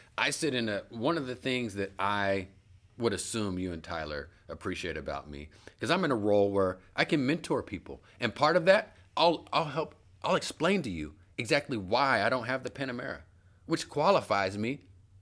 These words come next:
to mentor you, 'cause I'm not delusional. And I'll say, "Hey,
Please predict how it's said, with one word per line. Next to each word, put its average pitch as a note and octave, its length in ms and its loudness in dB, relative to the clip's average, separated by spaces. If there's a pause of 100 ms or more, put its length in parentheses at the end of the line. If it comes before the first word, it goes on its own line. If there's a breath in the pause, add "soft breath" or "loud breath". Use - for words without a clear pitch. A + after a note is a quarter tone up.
to F#3+ 120 2
mentor D3 420 -2
you, - 240 -12 (460)
'cause D#3 120 -2
I'm F3 140 2
not F3 220 2
delusional. C3 520 -2 (460)
And C#3+ 140 2
I'll C3+ 100 0
say, A#2+ 300 0
"Hey, D3 300 4